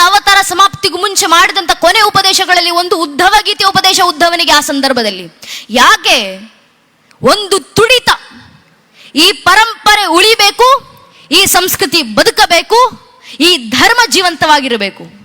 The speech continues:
ಆ ಒಂದು ತುಡಿತಕ್ಕೋಸ್ಕರ,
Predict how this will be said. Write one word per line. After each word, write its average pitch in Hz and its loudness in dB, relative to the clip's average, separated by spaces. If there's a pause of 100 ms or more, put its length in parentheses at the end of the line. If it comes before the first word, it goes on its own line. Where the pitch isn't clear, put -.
(1120)
ಆ 247 4
ಒಂದು 403 0
ತುಡಿತಕ್ಕೋಸ್ಕರ, 370 -2